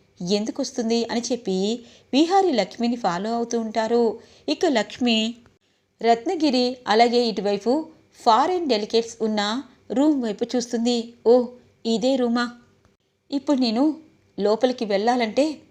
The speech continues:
ఇక నా దగ్గర పెన్ కెమెరా ఉంది. నేను ఇదే హోటల్లో పనిచేసే సర్వర్గా వెళ్ళాలి" అని చెప్పి వెంటనే డ్రెస్ చేంజ్ చేసుకుంటుంది లక్ష్మి. ఇప్పటిదాకా లక్ష్మి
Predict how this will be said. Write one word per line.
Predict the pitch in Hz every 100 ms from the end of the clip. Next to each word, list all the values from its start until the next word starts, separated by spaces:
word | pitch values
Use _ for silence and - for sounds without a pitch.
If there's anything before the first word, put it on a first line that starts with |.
| _ 240
ఇక | 240 233 220 220 - _ -
నా | 226
దగ్గర | 190 180 175 226 226 - _ _ _ 330
పెన్ | 349 330
కెమెరా | 220 196 226 247
ఉంది. | 220 214 233 233 - _ _ _ -
నేను | 208 208
ఇదే | 196 165 214 285
హోటల్లో | 262 247 254 247
పనిచేసే | 240 220 220 233 226 294 320 - _ _
సర్వర్గా | - - 214 220 226 233
వెళ్ళాలి" | 226 208 220 220 -
అని | 220 247
చెప్పి | 226 190 185 202 226 - - _ 202
వెంటనే | 277 359 381 320
డ్రెస్ | 196 196 - 220
చేంజ్ | 208 233
చేసుకుంటుంది | 254 247 233 220 214 254
లక్ష్మి. | 226 - 233 240 226 - - _ _ _
ఇప్పటిదాకా | 196 196 240 311 294 302
లక్ష్మి | 277 269 269 277